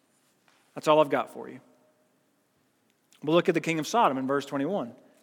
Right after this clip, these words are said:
Then the king of Sodom said to Abram, "Give me the people, but take the possessions for yourself." What a negotiator.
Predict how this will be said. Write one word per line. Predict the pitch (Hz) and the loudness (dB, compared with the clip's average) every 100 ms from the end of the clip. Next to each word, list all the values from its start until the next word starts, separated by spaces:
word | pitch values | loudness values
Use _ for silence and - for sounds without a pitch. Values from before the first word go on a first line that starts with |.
| _ _ - - | _ _ -20 -6
Then | 180 | 2
the | 185 | 4
king | 202 214 | 6 4
of | 202 | 6
Sodom | 208 233 214 | 8 8 6
said | - 202 | 4 6
to | 190 220 | 8 8
Abram, | 214 190 - 160 | 6 2 -6 4
"Give | 208 240 | 8 8
me | 262 247 | 6 4
the | 220 | 6
people, | 233 262 214 | 6 6 6
but | 190 180 | 6 6
take | 226 208 | 4 4
the | |
possessions | 185 175 202 190 185 | 0 4 4 4 0
for | 185 | 4
yourself." | 165 - 220 170 - - - - _ _ | 4 6 8 8 4 -16 -20 -20 _ _
What | 156 220 | 6 6
a | 262 | 6
negotiator. | 196 185 262 - 143 120 110 | 6 4 4 0 -4 -4 -10